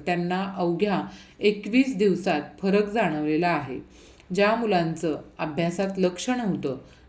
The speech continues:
ती मुलं स्वतःहून पुस्तक घेऊन बसू लागलेली आहेत, अभ्यास करू लागलेली आहेत. ज्यांच्या नोकरीत अडचणी होत्या, त्यांना नवीन संधी चालून आलेल्या आहेत. हा उपाय करण्यासाठी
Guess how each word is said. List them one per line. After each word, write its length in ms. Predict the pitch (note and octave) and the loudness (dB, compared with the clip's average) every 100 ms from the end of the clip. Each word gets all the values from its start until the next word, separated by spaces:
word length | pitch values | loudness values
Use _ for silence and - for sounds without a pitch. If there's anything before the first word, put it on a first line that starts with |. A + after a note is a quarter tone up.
| - | -4
ती 140 | B3 C4+ | 2 2
मुलं 420 | C4+ F#3+ E3 E3+ E3+ - - | 2 2 2 2 -2 -12 -10
स्वतःहून 720 | - G3 G3 G3 G#3 A3+ A3 | 0 0 2 0 0 -2 -4
पुस्तक 460 | A3+ G3 - F3+ E3+ | -4 -4 0 0 4
घेऊन 360 | G#3 F3 D3 D#3 - - - | 4 4 2 -6 -14 -20 -4
बसू 340 | F3 G3 C4 | 0 2 4
लागलेली 480 | B3+ G3+ E3+ E3 E3 | 4 4 2 2 2
आहेत, 280 | E3 E3 D#3+ - - | 0 -2 -4 -6 -8
अभ्यास 400 | C#3+ E3+ G#3 - | -4 -2 -2 0
करू 200 | A#3 G3 | 2 4
लागलेली 400 | G3 D#3 D3+ D#3+ | 2 2 2 2
आहेत. 280 | D#3 D3 D3 - - - - | 0 -2 -4 -8 -20 -18 0
ज्यांच्या 420 | A3+ A#3 A3+ C4 | 4 4 2 2
नोकरीत 440 | C#4+ B3+ F#3+ G#3+ G3+ | 2 0 0 0 2
अडचणी 460 | F#3 F3+ G3+ G#3+ | 0 0 0 0
होत्या, 400 | A3+ F#3+ F3 D3+ D#3 | -2 -2 -2 -4 -2
त्यांना 300 | F3 E3+ F3+ | -2 0 0
नवीन 420 | F3 E3+ F3 A#3+ | 0 0 0 0
संधी 440 | B3+ A3 F#3+ F#3 F#3+ | 0 0 2 2 2
चालून 400 | G#3+ E3 D#3+ D#3+ | 2 2 2 -2
आलेल्या 380 | D3 D3 D3 | -2 0 0
आहेत. 160 | C#3 A#2 - - - - G3 | -2 -6 -12 -20 -20 -8 2
हा 100 | G3+ | 6
उपाय 400 | G3+ - G3+ A3 | 6 4 2 2
करण्यासाठी 760 | A3+ G3+ G3 G3 G#3+ F#3 D3 | 2 2 0 -2 -2 -2 -4